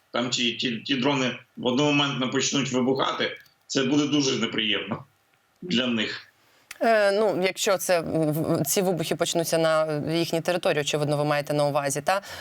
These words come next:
Speaker 2: М, е, зараз, на вашу думку, як вплине, е, ця історія з пейджерами і на хід, е, от ви кажете, що Росія тут задумається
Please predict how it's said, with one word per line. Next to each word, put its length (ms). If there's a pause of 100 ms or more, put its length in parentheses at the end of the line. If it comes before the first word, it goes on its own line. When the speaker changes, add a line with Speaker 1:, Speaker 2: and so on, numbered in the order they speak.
(140)
Speaker 2:
М, 240
е, 380
зараз, 380
на 160
вашу 220
думку, 280
як 240
вплине, 360
е, 640
ця 140
історія 420
з 60
пейджерами 640
і 220
на 120
хід, 200 (120)
е, 80
от 200
ви 80
кажете, 280
що 420
Росія 320
тут 140
задумається 640